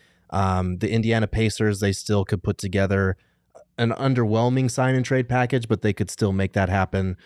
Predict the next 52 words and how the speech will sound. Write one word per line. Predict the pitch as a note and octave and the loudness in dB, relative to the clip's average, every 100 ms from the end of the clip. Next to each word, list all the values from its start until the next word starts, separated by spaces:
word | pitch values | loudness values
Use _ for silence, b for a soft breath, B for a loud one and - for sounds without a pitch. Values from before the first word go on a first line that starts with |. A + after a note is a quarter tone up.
| b b | b b
The | G2+ | -8
Spurs | - - A2 G#2+ G#2 | -6 -2 2 2 2
as | G2+ F#2 | 0 0
well. | G2 G2 G2 F#2+ | 2 2 2 2
The | F#2 | 0
Hawks, | F2 - A2 A2+ - - | -4 -2 0 -2 -6 -4
they | G#2 | -2
just | F#2+ G2 - | 0 -2 -2
made | G2+ F#2+ | -2 -2
that | G2 G2+ | -2 0
move | A2 | -2
for | - | 0
Murray. | G#2 G#2 A2 G#2+ | 0 2 2 2
Maybe | F#2+ G2 | 0 0
they're | F#2 F#2 | -2 -2
not | F#2 G2 | -4 -4
done. | G#2+ A2 A2 b b b | 0 0 0 b b b
Maybe | F#2+ F#2+ F#2+ | -4 -2 0
they | F#2 | -2
throw | - G2+ | -2 -4
Capela | - - G#2+ G#2 G#2 G2+ | -4 -6 -2 2 2 2
and | G2 F#2 F2 | 0 -2 -2
Bogdanovich | F#2+ F#2 F#2+ G#2 G2+ G#2 - | -2 0 -2 -2 -2 -2 -4
at | G2+ | -4
the | G2+ | -4
Suns | - G#2+ G#2 G2+ | -4 -4 -4 -6
for | - G2+ F#2+ | -6 -6 -4
D | G#2 G#2 | -2 0
A | G#2+ | 0
and | G#2+ | 0
a | G#2 | -2
sign | - G#2+ G#2+ | -2 0 -2
and | |
trade. | G#2 G#2+ G2+ G2 b b b | -2 -2 0 -2 b b b
So | - A2 | -4 0
there | C3+ C3+ | 0 2
are | D#3 | 0
still | D3+ D#3+ - | 0 0 2
options | G#2+ G#2+ - G#2+ F#2+ | 2 0 0 0 0
as | F#2+ | -4
far | - G2 | -2 -2
as | - | 0
sign | E3 G3+ | 0 0
and | G#2+ | 0
trades | - F#2+ F#2+ | 0 -2 -2
are | F2+ | -4
concerned. | G2+ F#2 G2 F#2+ F#2 F2+ _ _ _ _ _ _ _ - | -6 -6 -2 -2 -2 -6 _ _ _ _ _ _ _ -12
But | - G#2 - | -2 -2 0
I | A#2 | 0
don't | C3+ | 2
know. | D3+ C3 | 2 0
I, | F2 | 0